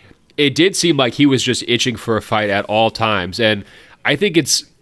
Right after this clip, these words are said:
so telling that some of his adversaries were the biggest, most respected people in the game. He fined Michael Jordan for wearing sneakers. Uh, he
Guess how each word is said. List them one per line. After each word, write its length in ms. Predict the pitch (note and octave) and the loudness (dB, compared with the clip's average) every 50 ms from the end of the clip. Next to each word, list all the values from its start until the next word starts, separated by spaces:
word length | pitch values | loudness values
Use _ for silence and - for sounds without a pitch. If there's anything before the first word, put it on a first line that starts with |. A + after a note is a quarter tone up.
| _ - | _ -10
so 380 | - - - - E3 F3 G3+ | -8 -4 0 4 4 4 4
telling 600 | - - - - D3 D3+ C#3+ A#2 G2+ F#2 F2+ - _ - | 2 -2 -4 -2 -2 0 0 -2 -4 -6 -8 -12 _ -6
that 200 | A2+ A#2+ A#2 A#2 - | -2 -2 -2 0 0
some 180 | - C#3+ D3+ | 0 0 0
of 120 | F#3+ E3+ - | -2 -2 -2
his 200 | C#3+ B2 - A#2+ | 0 0 2 2
adversaries 800 | A2 G#2+ A#2+ B2+ A#2 A#2+ A2+ - - G2+ F#2 F2 E2 D#2+ - - | 2 2 0 0 -2 -4 -4 -2 0 0 0 0 -2 -6 -8 -4
were 180 | - B2 C3 | 0 2 2
the 140 | A#2 A#2+ A#2+ | 2 0 -2
biggest, 580 | G#2+ - - A#2 B2 C#3 C#3+ F#3 F3 - - A#2+ | -4 -4 -2 0 0 0 2 0 0 -2 -2 -2
most 240 | A#2 B2+ C3 - | -2 -2 0 0
respected 600 | - C3 A2+ - - - B2 B2+ - - C3 A2+ | -2 -2 -2 -2 0 0 -2 -2 -2 -6 -12 -8
people 340 | - - C3 B2+ - G#2+ F#2+ | -6 -4 -4 -4 -4 -4 -6
in 160 | - A#2+ B2 | -4 -4 -2
the 100 | B2 A#2+ | -2 -2
game. 360 | F#2 - A2+ A#2+ A2+ F#2+ F2+ - - - - _ _ | 0 0 0 0 0 -2 -6 -10 -16 -20 -20 _ _
He 140 | - - B2 | -6 -4 -4
fined 380 | - - B2+ G#2+ C#3 C#3+ C3 B2+ | -2 0 0 0 0 0 0 0
Michael 260 | C3 C3 B2+ - B2 | -2 -2 -2 -4 -4
Jordan 460 | A2 - B2 B2 A#2 G2+ E2+ E2+ - | -2 0 2 2 2 0 -2 -8 -6
for 120 | - A#2+ | -2 0
wearing 380 | A#2 A2 A#2 A#2+ A#2+ A#2+ A#2 A2 | 2 2 4 2 2 0 -2 -4
sneakers. 640 | G#2 - - C3+ C3+ C3+ - F#2+ E2+ E2+ - - - - - - - - - _ _ _ | -6 -4 -2 -2 -2 -2 -4 -6 -8 -8 -10 -10 -12 -16 -20 -20 -20 -20 -20 _ _ _
Uh, 300 | - A#2 A2 G#2+ G#2 G2+ - - | -4 -2 0 0 0 -2 -4 -8
he 560 | - - C#3+ C3+ C3 B2+ B2 B2 A#2+ A#2 - | -4 2 4 4 6 6 4 2 2 0 -4